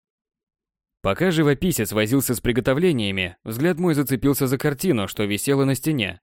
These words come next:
накрытая чёрной тканью. Ни один из пейзажей не был зашторен. Любопытно, почему эта мазня прикрыта. Я подошёл ближе и, приподняв ткань, заглянул на полотно. «Твою мать!» воскликнул я и сдёрнул тряпицу.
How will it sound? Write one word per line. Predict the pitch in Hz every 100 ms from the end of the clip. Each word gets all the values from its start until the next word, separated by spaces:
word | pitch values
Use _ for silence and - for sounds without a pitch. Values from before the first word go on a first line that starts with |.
| -
накрытая | 107 98 117 131 127
чёрной | - 120 123
тканью. | 127 165 110 104 87 - _ _
Ни | - 101
один | 107 131 147
из | 131
пейзажей | 131 127 151 160 101 92
не | 123
был | 147 139
зашторен. | 143 131 185 123 92 - _ _ _ -
Любопытно, | 175 180 202 143 - 95
почему | - 107 123 117
эта | 110 120
мазня | 123 117 131
прикрыта. | 143 143 143 101 87 - _ _ _ _ -
Я | 92 95
подошёл | 110 123 - 139
ближе | 117 165 127 98 92
и, |
приподняв | 98 104 113 113 113
ткань, | - 185 143 87 _ _ _ 107
заглянул | 95 107 113 151 175
на | 165
полотно. | 156 143 - 98 85 _ _ _ _ _ _ _ -
«Твою | 120 135 143 135
мать!» | 104 92 - _ _ _ _ -
воскликнул | 98 - 139 123 131
я | 131 165
и | 110
сдёрнул | 104 151 156 135
тряпицу. | 160 139 113 - 92